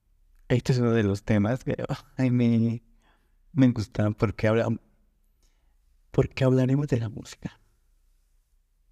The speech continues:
Qué tan importante ha sido en la vida y creo que sin la música, mm, la vida podría considerarse un error.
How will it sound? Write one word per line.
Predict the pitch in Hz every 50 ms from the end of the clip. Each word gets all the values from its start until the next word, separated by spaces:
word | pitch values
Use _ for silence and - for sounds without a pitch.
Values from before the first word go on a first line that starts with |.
| _ _ - - _ _ _
Qué | - -
tan | - 117
importante | 117 113 113 - 117 110 - 110 101 101 -
ha | 123
sido | - 120 113 110
en | 110
la | 107 101
vida | 98 104 107 113 120 123 120
y | 113 - - - - 143 - _ _ _ _ _ _ - - - - _ _ _ _ _ _ _ - - - - - _ _ -
creo | - 117 113
que | - -
sin | 95 - 117 110 107
la | 104 104
música, | 104 104 104 110 - - - - 90 196 262 - -
mm, | - 120 110 107 101 - -
la | - 120 110
vida | 107 110 104 107
podría | 107 - 110 107 104 101
considerarse | - - 107 104 107 104 101 101 101 98 -
un | 110 104 101
error. | 98 101 - - -